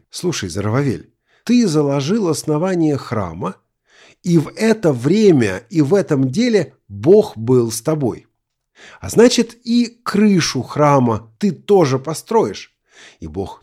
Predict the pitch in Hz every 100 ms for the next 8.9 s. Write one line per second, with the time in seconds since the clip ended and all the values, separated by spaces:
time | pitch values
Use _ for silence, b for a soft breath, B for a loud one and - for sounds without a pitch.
0 | _ - 247 165 104 80 107 113 117 110
1 | - - 127 123 139 95 - _ _ _
2 | _ - 78 76 85 104 101 - 208 117
3 | 73 _ - 78 101 120 196 208 - -
4 | - 110 180 170 - 104 151 143 139 131
5 | 147 - 123 117 120 113 110 107 107 110
6 | 127 123 87 - - b b b - 131
7 | 156 120 110 92 101 143 185 - 110 107
8 | 85 90 90 101 123 131 151 - -